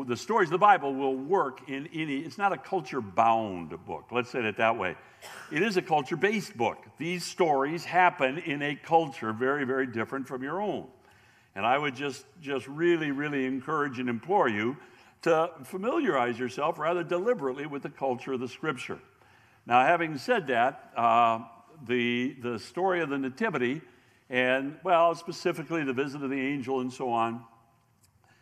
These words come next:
I'm convinced that there is a measure of pathos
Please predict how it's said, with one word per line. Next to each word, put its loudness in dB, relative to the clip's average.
I'm 6
convinced 0
that 2
there 4
is 0
a 0
measure -2
of 2
pathos 2